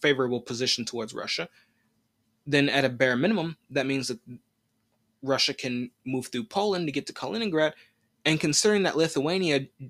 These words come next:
tends to follow Poland these days, they, they, they sort of formed a, a pact between each other, an unofficial pact between one another. Well, then that would also alleviate the problem of Lithuania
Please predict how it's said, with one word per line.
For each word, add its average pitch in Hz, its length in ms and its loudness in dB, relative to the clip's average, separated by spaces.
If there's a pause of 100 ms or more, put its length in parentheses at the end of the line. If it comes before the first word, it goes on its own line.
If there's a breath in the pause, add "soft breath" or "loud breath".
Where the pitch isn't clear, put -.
tends 160 340 -2
to 139 80 -4
follow 147 420 0
Poland 175 540 -4 (180)
these 123 240 -4
days, 104 280 -6
they, 117 120 -4
they, 113 260 -4 (300 loud breath)
they 131 100 -4
sort 135 180 -4
of 113 100 -12
formed 135 360 -4
a, 98 340 -4 (540)
a - 80 -6
pact - 420 0
between - 280 -10
each - 160 -8
other, 120 180 -8
an 113 140 -6
unofficial 120 440 -4
pact 170 280 -4
between - 260 -12
one 95 140 -10
another. 104 320 -8 (800 soft breath)
Well, 139 180 6
then 131 80 2
that 131 160 6
would 127 100 4
also 131 540 2
alleviate 131 560 2
the 120 80 -12
problem 117 480 -6
of 120 180 -8
Lithuania 127 720 0